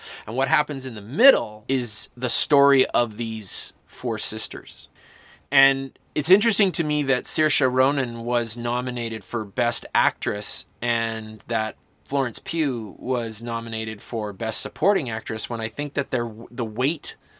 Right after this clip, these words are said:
of their stories is relatively similar. I haven't timed it out or, or, you know, gone through it shot by shot to see.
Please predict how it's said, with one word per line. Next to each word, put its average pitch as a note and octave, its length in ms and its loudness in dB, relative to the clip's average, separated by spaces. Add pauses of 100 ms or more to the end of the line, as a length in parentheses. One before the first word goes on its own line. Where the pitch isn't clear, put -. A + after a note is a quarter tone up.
(220)
of A#2+ 200 4
their A#2 140 -2
stories B2 520 0
is G#2 220 -6
relatively A#2 480 -4
similar. A2+ 360 -2
I G2 100 -2
haven't A#2+ 280 -2 (100)
timed A#2+ 360 -4
it G#2+ 80 -4
out A2+ 200 0
or, G2+ 200 -6
or, G2+ 340 -6
you A2 100 -8
know, G2+ 120 -8
gone A2 280 -4
through A#2 180 -4
it G#2+ 100 -8
shot - 300 -2
by G2+ 120 -4
shot A#2+ 380 0
to G2+ 80 -6
see. C3+ 400 -2